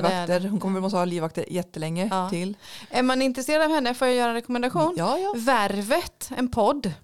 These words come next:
Speaker 1: Ja.
Speaker 2: Eh, vad heter det? En intervjupodd. Det finns, eh, ganska nyligen släppt en, en lång intervju med henne.
Speaker 1: Mm.
Speaker 2: Där de går in på både de här delarna och politiska delar och,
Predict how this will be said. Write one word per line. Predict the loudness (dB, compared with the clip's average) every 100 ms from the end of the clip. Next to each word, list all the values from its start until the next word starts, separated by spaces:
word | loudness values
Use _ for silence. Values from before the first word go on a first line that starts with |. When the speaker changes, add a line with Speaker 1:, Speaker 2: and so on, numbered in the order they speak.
| -10
Speaker 1:
Ja. | -4 0
Speaker 2:
Eh, | 2 2 0
vad | -2
heter | -4 -4 -4
det? |
En | -2
intervjupodd. | -2 -2 -2 -2 -2 0 0 -2
Det | -6
finns, | -4 -4 -4
eh, | -6
ganska | -6 -6 -4
nyligen | -4 -4 -4 -4 -6
släppt | -6 -6 -4
en, | -4 -4
en | -4 -2 -2 -4 -4 0
lång | 0 0
intervju | -4 -2 -4 -2
med | -4
henne. | -4 -6 -8
Speaker 1:
Mm. | -6 -2
Speaker 2:
Där | 0
de | 0 2
går | 0
in | 0 -2
på | -6
både | -4 -2 -2
de | -4 -2
här | -4
delarna | -4 -4 -2 -4
och | -6
politiska | -6 -6 -8 -10 -6
delar | -4 -4 -2 -4
och, | -4 -8